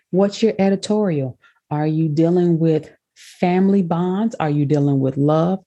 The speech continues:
unrequited love? Are you dealing with the themes of revenge? Are you dealing with, um, societal norms?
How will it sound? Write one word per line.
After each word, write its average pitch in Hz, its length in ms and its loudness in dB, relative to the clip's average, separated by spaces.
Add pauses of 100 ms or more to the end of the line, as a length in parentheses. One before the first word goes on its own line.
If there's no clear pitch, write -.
unrequited 160 720 0
love? 170 320 -2
Are 151 100 -4
you 143 120 0
dealing 147 300 0
with 139 160 -2
the 143 200 -6
themes 147 260 2
of 139 180 -4
revenge? 131 760 -2 (480)
Are 170 140 2
you 170 140 2
dealing 160 420 2
with, 151 260 0 (800)
um, 147 560 2 (1300)
societal 165 760 -2
norms? 208 500 0